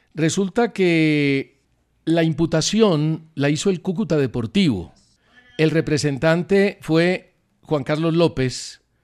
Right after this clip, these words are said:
expresidente de Millonarios. Y resulta, Campo, que el Cúcuta Deportivo,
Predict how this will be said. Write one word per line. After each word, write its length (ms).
expresidente 800
de 120
Millonarios. 960
Y 100
resulta, 500
Campo, 480
que 100
el 160
Cúcuta 460
Deportivo, 760